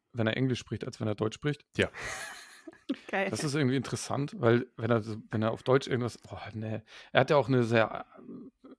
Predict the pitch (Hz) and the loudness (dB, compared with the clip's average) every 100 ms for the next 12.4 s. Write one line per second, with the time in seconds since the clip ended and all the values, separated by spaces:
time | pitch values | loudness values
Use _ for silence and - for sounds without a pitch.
0 | _ _ _ - 131 120 117 - - 127 | _ _ _ -6 -2 -2 -4 -8 -4 0
1 | 131 110 135 127 - 110 110 113 117 139 | 0 0 -2 -2 0 0 0 0 -4 -4
2 | - 120 110 113 107 101 - 117 101 _ | -4 -4 -2 -2 -2 -6 -4 -6 -6 _
3 | _ - - - _ _ _ - 110 101 | _ -20 -20 -20 _ _ _ -4 -2 -2
4 | 98 - _ _ _ _ _ - 113 110 | -4 -16 _ _ _ _ _ -6 -2 0
5 | 120 120 107 104 107 110 104 107 110 107 | 2 2 2 0 0 -2 0 0 0 0
6 | 104 - 104 - 110 101 101 95 98 _ | -4 -6 -8 -8 -12 -12 -12 -14 -14 _
7 | - 117 - 127 120 - 120 110 110 113 | -8 -6 -4 -4 -4 -6 -4 -4 -4 -4
8 | 104 120 98 101 104 120 104 _ _ _ | -4 -4 -6 -8 -6 -6 -8 _ _ _
9 | _ _ 120 - 127 123 120 113 110 107 | _ _ -14 -12 -12 -10 -8 -6 -8 -6
10 | 113 104 110 110 104 - _ _ _ - | -10 -8 -8 -6 -8 -10 _ _ _ -6
11 | 101 92 87 90 _ - 104 104 - 117 | -2 -2 -2 -8 _ -2 0 0 2 4
12 | 107 101 98 101 | 4 4 0 -6